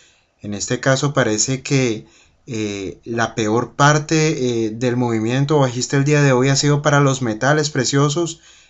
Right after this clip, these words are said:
entre ellos el oro, la plata y el platino.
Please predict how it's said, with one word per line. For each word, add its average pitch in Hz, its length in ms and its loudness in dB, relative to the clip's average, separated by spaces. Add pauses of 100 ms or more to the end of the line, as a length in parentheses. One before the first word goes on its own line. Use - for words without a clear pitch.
(140)
entre 113 360 0
ellos 139 240 2
el 120 240 0
oro, 156 440 4
la 113 300 -2
plata 143 380 2
y 123 60 4
el 110 120 -2
platino. 95 540 -6